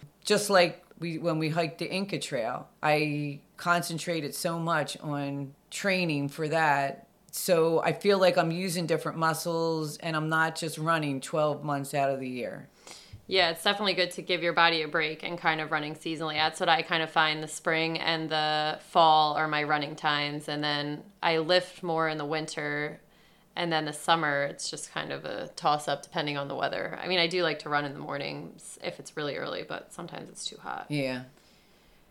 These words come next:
Speaker 1: Yeah, I don't like running in the heat.
Speaker 2: So what are your goals for run-, your running career going forward?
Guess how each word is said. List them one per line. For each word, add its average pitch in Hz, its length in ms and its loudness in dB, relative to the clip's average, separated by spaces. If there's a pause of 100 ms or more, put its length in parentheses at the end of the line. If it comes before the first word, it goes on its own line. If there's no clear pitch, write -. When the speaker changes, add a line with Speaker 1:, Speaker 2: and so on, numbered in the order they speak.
Speaker 1:
Yeah, 139 140 -4
I 143 80 0
don't 156 180 -4
like 147 160 -6
running 131 280 -6
in 127 160 -8
the 127 60 -8
heat. 127 300 -10 (1400)
Speaker 2:
So 220 260 2
what 202 180 4
are 233 100 8
your 240 220 4
goals 190 560 4
for 185 200 2
run-, 185 320 6
your 196 180 4
running 180 300 6
career 175 340 6
going 165 300 6
forward? 160 640 2